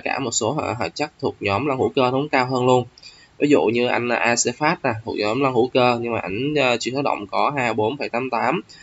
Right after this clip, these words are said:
và chlorpyrifos chỉ có hai mươi sáu phẩy tám lăm thôi, trong khi anh này tới ba mươi sáu phẩy sáu mươi tám.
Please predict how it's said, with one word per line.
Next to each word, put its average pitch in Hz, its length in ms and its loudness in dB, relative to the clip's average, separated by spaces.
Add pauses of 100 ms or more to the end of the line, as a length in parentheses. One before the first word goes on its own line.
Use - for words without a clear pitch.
(240)
và 95 160 4
chlorpyrifos 120 720 2
chỉ 107 120 -2
có 110 160 -2
hai 131 180 0
mươi 117 100 -2
sáu 110 260 0
phẩy 104 120 -6
tám 127 180 -6
lăm 127 260 0
thôi, 123 160 -2
trong 117 160 -6
khi 127 80 -2
anh 113 140 -4
này 104 160 -2
tới 120 140 -6
ba 120 140 -2
mươi 113 120 -2
sáu 110 320 -4
phẩy - 160 -4
sáu 101 200 -4
mươi 131 140 -2
tám. 131 260 2